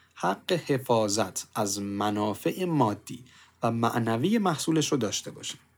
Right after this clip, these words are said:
هر شخصی سزاوار نظمی اجتماعی و بین‌المللیه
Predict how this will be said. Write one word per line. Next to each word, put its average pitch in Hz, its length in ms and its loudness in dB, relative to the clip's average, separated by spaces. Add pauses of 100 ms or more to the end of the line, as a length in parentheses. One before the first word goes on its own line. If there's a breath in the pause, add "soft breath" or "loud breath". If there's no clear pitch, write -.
(600)
هر 135 380 2
شخصی 143 800 4 (240 loud breath)
سزاوار 104 680 4
نظمی 98 480 -2
اجتماعی 101 600 -2
و 98 120 -2
بین‌المللیه 101 1080 0